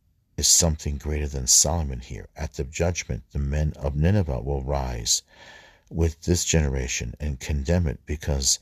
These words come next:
at the preaching of Jonah, they repented. But there is something greater than Jonah here. Something greater than Jonah. Let me read it one more time.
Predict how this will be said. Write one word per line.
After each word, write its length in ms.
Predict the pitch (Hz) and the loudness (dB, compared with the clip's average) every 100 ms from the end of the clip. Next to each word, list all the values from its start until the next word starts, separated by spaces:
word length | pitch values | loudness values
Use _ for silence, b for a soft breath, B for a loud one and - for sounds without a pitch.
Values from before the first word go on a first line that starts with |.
| B B B B B 78 | B B B B B -2
at 160 | 76 | -2
the 80 | - | -4
preaching 500 | - 85 80 73 71 | -2 0 0 0 0
of 140 | 65 | 0
Jonah, 520 | 65 82 80 76 62 62 _ | 0 2 4 2 -2 -8 _
they 200 | 76 73 | -6 -4
repented. 760 | 64 64 - 90 80 76 - - b b b b b b - | -4 -8 -4 0 0 -2 -8 -12 b b b b b b -2
But 160 | 69 | -2
there 200 | - 67 | 0 0
is 120 | 62 | 2
something 760 | - - 82 85 - 87 85 82 _ | 4 4 4 -2 -2 0 0 -4 _
greater 640 | - 71 78 69 64 69 - _ _ _ - | -4 -2 -2 -2 -6 -8 -14 _ _ _ -4
than 240 | 78 73 | 0 2
Jonah 420 | 71 78 73 67 | 2 2 0 -2
here. 460 | 65 - 71 - - _ b b b b b b b | -10 -10 -10 -10 -16 _ b b b b b b b
Something 500 | - 78 78 78 73 | 2 2 -2 -4 -4
greater 380 | 73 73 69 71 | -4 -6 -6 -8
than 240 | 71 69 | -8 -2
Jonah. 480 | - 67 69 76 - _ _ _ _ _ _ B B B B B | 0 -2 -8 -12 -16 _ _ _ _ _ _ B B B B B
Let 160 | 85 80 | 2 4
me 100 | 78 | 4
read 180 | 80 76 | 4 0
it 80 | - | 0
one 200 | 80 80 | 0 2
more 160 | 80 | 0
time. 640 | - - 85 90 117 123 | 0 0 4 4 4 2